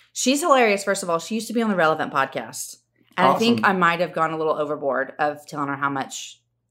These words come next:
Speaker 1: I admire the people
Speaker 2: Did
Speaker 1: at
Speaker 2: you get a
Speaker 1: Relevant
Speaker 2: little
Speaker 1: podcast.
Speaker 2: fangirl?
Speaker 1: I did. Do you remember when one of the guys at Relevant sent me an, a direct
Speaker 2: Uh-huh.
Speaker 1: message?
Speaker 2: Yeah.
Speaker 1: I was literally like, "What?
Speaker 2: Yeah.
Speaker 1: How does he know I have a podcast?
Speaker 2: Right.
Speaker 1: Oh my gosh."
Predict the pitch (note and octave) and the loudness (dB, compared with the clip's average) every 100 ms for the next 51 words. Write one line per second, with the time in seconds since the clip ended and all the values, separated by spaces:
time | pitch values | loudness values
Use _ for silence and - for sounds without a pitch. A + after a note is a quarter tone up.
0 | _ D3 C#3 C3+ C3 - _ - C#3+ C3+ | _ -4 -2 -2 -6 -10 _ -10 -4 -2
1 | B2+ C3 C3+ C3+ C3 C#3+ C#3+ B2+ A#2+ D3+ | -2 -6 -10 -4 0 2 4 4 4 4
2 | B2+ D#3+ E3+ C3 C3 - - F3+ A#3+ G3+ | 2 2 2 0 -2 -12 -12 0 2 4
3 | A3 A#3+ E4 D4+ A3+ G3+ A3 G#3+ E3+ F3 | 2 2 2 2 2 2 0 0 0 0
4 | E3 D#3 D#3 F#3 F3+ - G3+ F3+ F3 D#3+ | 0 0 2 0 -2 -4 -4 -2 -2 -4
5 | - - D#3 C#3+ - C3 C3 D#3+ D3+ G3 | -6 -6 -4 -2 2 4 4 0 0 -2
6 | G#3+ C#3+ C3+ A#2+ _ _ _ - F#3+ F#3+ | 4 4 4 -2 _ _ _ 0 2 4
7 | G#3 G3 E3+ - _ - E3 B3+ - - | 2 4 2 -2 _ -2 0 0 -4 -20
8 | _ - B2+ C3+ C3+ G3 F#3 F#3 F3+ D#3+ | _ 0 2 2 0 -2 -2 -2 0 0
9 | D#3 D3+ - C#3+ C#3 - - A#2+ A#3 G3+ | 2 0 0 -6 -6 2 2 4 4 6
10 | F#3+ F3+ D#3 F#3+ - - | 6 4 2 0 -8 -12